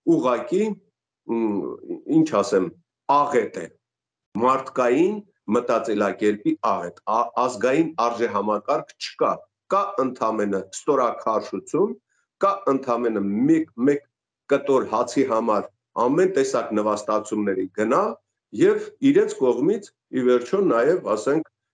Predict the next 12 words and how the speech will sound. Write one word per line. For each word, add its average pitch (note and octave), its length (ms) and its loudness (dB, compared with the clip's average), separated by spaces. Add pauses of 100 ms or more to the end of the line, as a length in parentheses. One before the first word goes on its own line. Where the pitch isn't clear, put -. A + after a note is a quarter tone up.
միջազգային A#2+ 720 2
տարբեր G#2 500 0
հարթակներում A2+ 880 0 (400)
ամենաստոր F3+ 920 0
ձևով, B2+ 580 0 (300)
ամենասոսկալի D3+ 1500 -2
ու C3 100 2
նվաստացուցիչ C3 960 -2 (120)
ձևով C3 460 2 (460)
իրենց D#3 360 4
պահվածքով A#2+ 760 0 (580)
նաև C#3 360 2